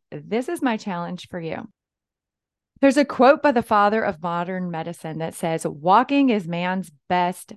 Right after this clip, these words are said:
medicine." Walking can improve your health in so many ways, even just walking twenty minutes a day.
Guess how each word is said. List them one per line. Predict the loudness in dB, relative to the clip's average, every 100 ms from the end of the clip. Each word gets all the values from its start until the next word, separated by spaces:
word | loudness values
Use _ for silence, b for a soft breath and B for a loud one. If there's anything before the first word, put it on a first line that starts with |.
| _
medicine." | -8 -4 -4 -6 -10 -14 -14 -20 _ _
Walking | -2 2 4 2 -2 0
can | 0 -2
improve | -4 -6 -8 -6
your | -6
health | -6 -4 -6 -6 -16 _
in | -6 -4 -4 -6 -8 -14 _ _
so | -10 -6 2 4 4
many | 4 0 -2
ways, | -6 -6 -8
even | -6 -2 -2
just | -2 -6
walking | -8 -6 -10
twenty | -10 -10 -6
minutes | -6 -8 -10
a |
day. | -8 -8 -10